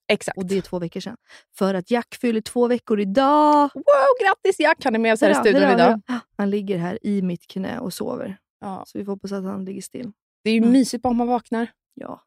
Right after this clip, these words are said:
Speaker 2: det är gosigt. Han vill bara vara med.
Speaker 1: Det har hänt så mycket i våra liv sen sist.
Speaker 2: Är det sant?
Speaker 1: Mm.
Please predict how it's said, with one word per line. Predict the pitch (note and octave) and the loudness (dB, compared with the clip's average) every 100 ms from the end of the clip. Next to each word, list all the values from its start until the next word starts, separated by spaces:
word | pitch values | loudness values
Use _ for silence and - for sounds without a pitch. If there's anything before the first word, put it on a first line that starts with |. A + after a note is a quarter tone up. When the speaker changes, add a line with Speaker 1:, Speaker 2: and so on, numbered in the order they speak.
| _ | _
Speaker 2:
det | C4 | -18
är | |
gosigt. | - A#3+ - D4 _ _ - | -16 -18 -18 -20 _ _ -4
Han | A#3 | -4
vill | G#3+ | -4
bara | - | -8
vara | C#2 | -10
med. | - A3 _ _ | -14 -16 _ _
Speaker 1:
Det | D4 | 2
har | C#4+ | 4
hänt | C4 | 2
så | - | 2
mycket | A#3 | 0
i | G#3 | 4
våra | F#3+ | 4
liv | E3 | 2
sen | D#3 F3 | -2 -8
sist. | - G3+ - - | -8 -12 -12 -8
Speaker 2:
Är | G#3+ | -8
det | |
sant? | G3 - G#3 - - | -6 -10 -12 -16 -6
Speaker 1:
Mm. | F#3 G#3 | -6 -6